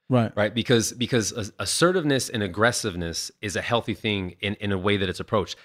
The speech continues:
Speaker 2: It's not dominance or conquering. Those are misalignments.
Speaker 1: Mm-hmm.
Speaker 2: Right? So the, it's a di-, it, the approach I'm talking about isn't just, like,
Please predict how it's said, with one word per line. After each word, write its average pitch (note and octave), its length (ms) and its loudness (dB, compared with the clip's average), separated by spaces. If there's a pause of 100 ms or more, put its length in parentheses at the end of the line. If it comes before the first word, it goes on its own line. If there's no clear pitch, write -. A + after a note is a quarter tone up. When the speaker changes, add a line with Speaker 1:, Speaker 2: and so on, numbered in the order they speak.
(140)
Speaker 2:
It's G#2 180 -6
not A2+ 320 4
dominance G#2 640 0
or F#2 180 -8
conquering. F2 640 -6
Those A2+ 220 0
are A2 40 -4
misalignments. F2+ 680 -8
Speaker 1:
Mm-hmm. A2+ 200 4 (280)
Speaker 2:
Right? G2 200 -2
So G2 400 0 (200)
the, A2 160 2
it's A2+ 120 -4
a A2 80 2
di-, A#2 120 0
it, G#2+ 280 -6
the G#2+ 80 0
approach C3+ 380 0
I'm G#2+ 100 -2
talking A#2+ 260 -2
about G2 220 0
isn't G#2+ 340 -4
just, G2+ 380 -2
like, F2+ 360 -6